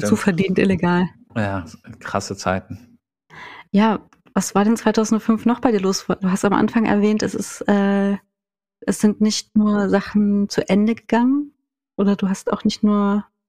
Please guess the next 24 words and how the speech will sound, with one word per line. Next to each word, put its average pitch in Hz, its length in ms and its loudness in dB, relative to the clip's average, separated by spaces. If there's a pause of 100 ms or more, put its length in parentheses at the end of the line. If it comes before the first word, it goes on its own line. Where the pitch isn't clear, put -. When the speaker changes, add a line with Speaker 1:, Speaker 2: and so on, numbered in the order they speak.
Speaker 1:
jemanden 202 320 0
verloren, 208 400 2
sondern 226 260 0
auch - 140 -2
jemanden 208 240 0
dazu 196 240 -2
gewonnen. 190 440 -2
Erzähl - 220 0
doch 233 100 -6
mal. 202 200 -2 (320)
Speaker 2:
<laughs> 117 80 0 (2000)
Äh, 117 80 2
ja, 107 560 0 (180)
ich 110 140 -2
meine, 127 240 0
wir 117 120 0
hatten 127 160 -4
in 127 80 0
der 117 120 0
Folge 120 320 -2
zweitausendsechs 110 1040 -4
ja 107 240 0
gehört, 101 580 -2 (160)
wie, 98 480 -2